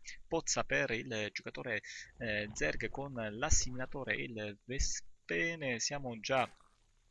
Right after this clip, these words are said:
in avanti per il Vespene del giocatore terra, quindi potrebbe andare subito di fabbrica e poi di spazio porto se volesse, mentre è in costruzione ancora il centro di comando, eh,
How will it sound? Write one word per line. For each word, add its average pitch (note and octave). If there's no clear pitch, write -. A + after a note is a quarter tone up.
in D#3+
avanti D3
per C3
il C3
Vespene B2+
del A2+
giocatore B2
terra, C3
quindi B2
potrebbe C#3
andare B2+
subito C#3+
di -
fabbrica -
e B2
poi D3+
di A#2+
spazio -
porto A#2
se A#2
volesse, A#2
mentre C#3+
è A#2+
in D3+
costruzione C#3
ancora B2+
il A#2
centro D#3
di C#3
comando, C3
eh, A2